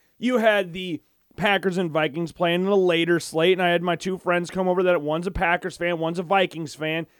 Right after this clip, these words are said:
So they came over, so that delayed it. I ain't gonna record the first portion of the games. Come on. And then I went to Altoona for the night game, which was Cowboys-Buccaneers. It, it just was bad.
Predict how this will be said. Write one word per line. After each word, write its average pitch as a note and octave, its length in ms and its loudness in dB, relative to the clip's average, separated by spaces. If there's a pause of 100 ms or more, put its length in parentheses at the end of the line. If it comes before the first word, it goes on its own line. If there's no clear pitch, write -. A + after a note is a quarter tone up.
(120)
So E3 120 -10
they G#3 180 4
came F3+ 340 -2
over, E3 360 4
so E3+ 140 -10
that G3 200 0
delayed D#3 320 0
it. F#3 80 2
I F3 180 0
ain't G3+ 140 0
gonna E3+ 140 0
record E3+ 500 -2
the B2 80 -10
first C4+ 440 4
portion C3 440 -4
of A#2 80 -2
the A#2 80 -6
games. C#3 280 -4
Come A#3 280 0
on. F#3 240 -4 (340)
And A3 140 0
then A#3 80 0
I G#3 100 4
went G3+ 240 0
to G3 60 2
Altoona A#3 720 2 (680)
for G#3 120 2
the F#3+ 100 0
night A#3+ 420 2
game, C#3+ 320 -6
which E3 100 -8
was D#3 120 -16
Cowboys-Buccaneers. F3 1000 0 (600)
It, A3+ 180 -2
it A3 240 6
just F#3+ 220 -4
was E3+ 180 4
bad. B2 420 0